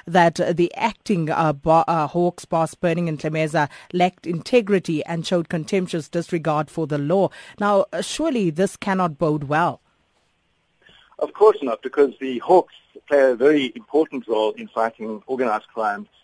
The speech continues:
Speaker 2: and high-level corruption. So right now, people who may want to work with the Hawks or bring evidence before the Hawks know that the head, acting head of the Hawks is dishonest and biased and acts illegally. So that is another thing that brings the police minister's,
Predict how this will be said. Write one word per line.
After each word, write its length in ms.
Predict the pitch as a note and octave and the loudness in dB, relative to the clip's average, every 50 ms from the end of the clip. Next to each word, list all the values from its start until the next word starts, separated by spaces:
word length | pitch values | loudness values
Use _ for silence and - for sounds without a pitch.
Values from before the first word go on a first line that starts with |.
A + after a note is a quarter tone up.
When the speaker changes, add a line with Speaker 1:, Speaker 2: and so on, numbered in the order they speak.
| _ _ _ - | _ _ _ -20
Speaker 2:
and 100 | G2 - | -16 -8
high-level 320 | - A2 A2 A2 G#2 G#2+ | -2 0 0 0 0 -2
corruption. 460 | - - G#2+ A2 A2+ - - - - _ _ _ _ _ _ _ _ _ _ _ | -4 -4 -4 -4 -4 -4 -6 -20 -20 _ _ _ _ _ _ _ _ _ _ _
So 80 | - A#2 | -2 0
right 200 | B2 B2+ B2 - | 0 0 2 4
now, 360 | C#3+ E3 D3+ B2 A#2+ B2+ B2+ _ _ - | 6 6 6 6 2 -2 -8 _ _ -8
people 220 | - D3+ - - B2 | -8 -6 -6 -4 -4
who 100 | A#2+ A2+ | -4 -2
may 160 | B2 B2 A#2+ | 0 0 0
want 260 | A2+ - D#3 E3+ - | 0 0 -2 -2 -4
to 140 | - B2+ A2+ | -8 -6 2
work 240 | A2+ C3 D#3+ D#3+ - | 4 4 4 4 2
with 80 | B2 | -8
the 40 | A2+ | -6
Hawks 300 | - A2+ A#2 B2 - - | -2 -2 -2 -2 -2 -8
or 60 | A#2 | -10
bring 180 | G2+ A2 A2 G#2+ | -8 -6 -4 -4
evidence 300 | B2+ B2+ C3 B2 A2+ - | 0 0 0 0 -2 -6
before 240 | A#2+ A2 - D#3+ E3 | -14 -12 -6 -2 -2
the 80 | - | -2
Hawks 260 | A2 A2 G#2+ - - _ _ _ - | 0 0 -2 -2 -4 _ _ _ 0
know 240 | A#2+ C3+ B2 B2 B2+ | 4 6 6 6 4
that 220 | B2 B2 A2+ - _ | 2 -2 -4 -4 _
the 260 | - A#2+ G#2+ G#2+ A2+ _ _ _ _ _ | -10 -8 -8 -8 -10 _ _ _ _ _
head, 220 | - - G3 G3+ G3+ A#3+ - | 0 4 4 4 4 2 -4
acting 340 | - D#3+ - - - D3 B2+ | -4 -4 -4 -2 -6 -6 -4
head 120 | - B2 G#2+ | -4 -4 -6
of 60 | G2+ | -6
the 60 | G2+ | -6
Hawks 280 | - G2+ G#2 A2 - - - _ - | -6 -4 -6 -6 -6 -10 -20 _ -10
is 160 | - B2+ C3+ | -10 -10 -6
dishonest 460 | - C3+ - - A#2 C#3 C#3+ G2+ - - _ _ _ _ _ _ _ _ _ - | -4 -6 -2 2 2 0 0 0 -10 -18 _ _ _ _ _ _ _ _ _ -20
and 100 | A2 A2 - | -14 -6 -2
biased 340 | A2 A2+ A#2+ A#2 A2 G#2 _ _ _ _ - | 2 4 4 2 2 -2 _ _ _ _ -12
and 100 | A2+ A2+ | -6 -4
acts 180 | B2+ B2+ _ - | -4 -4 _ -6
illegally. 460 | B2+ A2+ A#2 A#2 A2+ - - A#2+ - _ _ _ _ _ _ _ _ _ _ _ _ | -10 -6 -6 -6 -6 -6 -14 -16 -20 _ _ _ _ _ _ _ _ _ _ _ _
So 260 | - D3+ C#3+ C#3 C3 - | 2 4 4 4 4 6
that 140 | - D3+ F3 | 6 6 6
is 100 | G3 F3 | 6 4
another 280 | D3+ D3 D3+ D#3 E3+ D#3+ | 4 2 4 6 6 4
thing 140 | - D#3 C#3+ | 4 2 -2
that 120 | C3 - | -2 0
brings 220 | - D3 D3 B2+ | 0 0 0 -2
the 60 | B2+ B2 | -6 -10
police 200 | - C3+ C3+ - - | -6 -6 -8 -6 -4
minister's, 540 | B2 C#3+ F3 F#3 - - - C3 A#2+ A2 | -2 -2 -2 -2 -2 -2 -4 -4 -4 -4